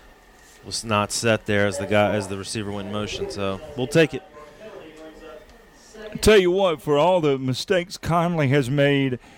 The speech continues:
Speaker 2: tonight, Hunt has not looked very fluid in their last three or four possessions either.
Speaker 1: And it's starting to get the feeling like whoever messes up the least amount in the second half is gonna find a way to win.
Speaker 2: There's the fake to the jet sweep. Number one has it, and he is gonna be knocked back for a loss.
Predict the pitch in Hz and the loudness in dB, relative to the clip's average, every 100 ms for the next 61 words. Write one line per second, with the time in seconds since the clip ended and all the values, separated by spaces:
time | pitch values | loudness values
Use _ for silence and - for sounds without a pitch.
0 | - - 147 143 139 131 - - - 156 | -18 -2 0 4 4 2 -6 -20 0 2
1 | 214 - 131 120 143 151 170 143 147 147 | 2 2 0 2 4 2 2 0 0 2
2 | 135 147 131 - 156 165 147 139 135 143 | 2 2 2 -2 2 4 4 2 2 2
3 | 147 143 127 - 156 135 - 139 - 117 | 2 2 0 0 2 2 2 -2 0 0
4 | 135 135 131 110 131 123 110 120 113 147 | 2 2 0 0 0 -2 -6 -8 -8 -6
5 | 131 123 127 139 135 127 120 113 127 127 | -6 -6 -8 0 2 2 2 2 4 4
6 | 120 120 123 123 120 - 113 120 127 127 | 2 0 0 2 0 2 4 6 4 2
7 | 117 127 120 120 117 113 - 123 113 113 | 0 -4 -2 -2 -2 -4 -2 -2 0 0
8 | 110 - 107 98 113 107 107 104 107 101 | 0 0 0 0 -2 -4 -6 -4 -4 -6
9 | - 123 135 143 135 123 139 117 - _ | -2 2 4 4 2 2 2 2 -4 _
10 | _ - - - 180 190 185 143 147 120 | _ -20 -20 0 4 4 2 -4 -2 2
11 | 185 180 - 165 180 196 156 165 175 165 | 2 2 -2 0 0 0 -4 -2 -2 -2
12 | 180 190 160 180 185 175 190 143 180 165 | 0 2 4 4 4 2 2 2 2 2
13 | - 175 165 160 151 170 262 - 147 175 | 2 2 2 2 2 4 2 0 2 2
14 | 196 - 190 170 175 190 202 165 - - | 2 0 2 4 4 4 4 2 -2 -12